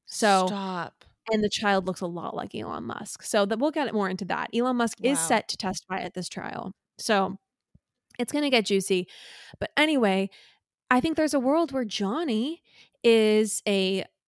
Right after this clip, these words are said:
Speaker 1: you know, a wonderful, generous, kind, hot as, you know, as a pirate
Speaker 2: Yeah.
Speaker 1: can be person, and also potentially in a drug-induced bender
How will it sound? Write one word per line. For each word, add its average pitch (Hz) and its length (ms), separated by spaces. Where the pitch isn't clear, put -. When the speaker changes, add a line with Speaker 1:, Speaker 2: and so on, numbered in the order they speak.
Speaker 1:
you 214 100
know, 190 180
a 220 40
wonderful, 240 760
generous, 208 580
kind, 208 560
hot 277 460
as, 196 300
you 214 120
know, 190 220
as 202 160
a 196 60
pirate 233 300
Speaker 2:
Yeah. 233 60
Speaker 1:
can 240 160
be 214 140
person, 277 640
and 226 560
also 247 600
potentially 233 800
in 220 160
a 240 80
drug-induced 208 840
bender 202 600